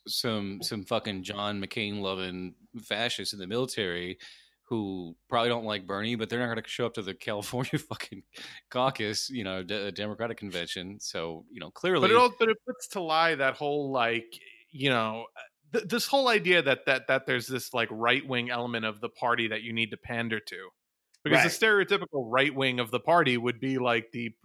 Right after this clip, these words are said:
Speaker 2: the, like, the, the tr-, you know, the America loving, like, you know, kinda troops, but also, you know, like, identify with the de-, it's like, no, nobody in this fucking, like, there, there's no base of the Democratic Party that is as right-wing as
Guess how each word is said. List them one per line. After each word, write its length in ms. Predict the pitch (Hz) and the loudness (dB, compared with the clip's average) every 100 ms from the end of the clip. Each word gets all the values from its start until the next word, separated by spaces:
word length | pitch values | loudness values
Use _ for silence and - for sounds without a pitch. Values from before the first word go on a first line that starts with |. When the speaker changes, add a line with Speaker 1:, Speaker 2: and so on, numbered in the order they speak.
| 135 | -10
Speaker 2:
the, 140 | 127 123 | -8 -2
like, 200 | 120 113 | -4 -2
the, 300 | 120 113 113 110 | -2 -2 -4 -4
the 300 | 117 110 113 - - | -4 -4 -6 -10 -18
tr-, 140 | - - _ _ _ | -18 -18 _ _ _
you 100 | 131 | -2
know, 140 | 117 107 | -2 -2
the 80 | 123 | -2
America 420 | 120 135 135 139 | 2 4 4 2
loving, 480 | 127 120 120 120 117 | 2 2 2 0 0
like, 260 | 113 113 - | 2 0 0
you 80 | 135 | -6
know, 160 | 110 107 | -4 -2
kinda 260 | 127 113 110 | -2 -2 -4
troops, 640 | - 139 127 - - - - 117 | -4 0 -2 -2 -4 -4 -8 -2
but 180 | 131 120 | 0 2
also, 680 | 117 120 - 123 113 113 113 123 | -2 -4 -4 -2 -2 -4 -10 -12
you 80 | 120 | -8
know, 60 | |
like, 160 | 113 113 | -8 -6
identify 500 | 117 123 117 123 117 | -4 -2 -2 0 0
with 120 | 107 | -2
the 60 | 113 | -4
de-, 180 | 131 - - - - | -4 -4 -20 -20 -10
it's 140 | 196 190 | -6 -2
like, 140 | 226 | 0
no, 320 | 233 226 110 - | 2 0 0 -2
nobody 360 | 151 214 240 226 | -2 0 0 0
in 100 | 208 | -2
this 120 | 202 | -2
fucking, 300 | 208 202 180 170 | -2 -2 -6 -4
like, 180 | 160 _ _ _ - - | -4 _ _ _ -20 -2
there, 140 | 214 233 - | -2 0 -2
there's 280 | 233 220 | -2 -2
no 240 | 170 185 214 | -2 0 0
base 400 | 170 143 - - | 0 0 2 -2
of 100 | 117 | -6
the 60 | 123 | -2
Democratic 580 | 123 117 127 113 113 | -2 -2 -2 -2 0
Party 480 | - 120 113 110 110 _ _ _ - | 2 4 4 -2 -6 _ _ _ -4
that 140 | 127 127 | 0 2
is 400 | 120 113 - - _ _ _ - | 0 -4 -10 -14 _ _ _ -2
as 160 | 147 120 | 0 4
right-wing 420 | 143 135 135 127 | 4 4 0 -2
as 140 | 120 | -4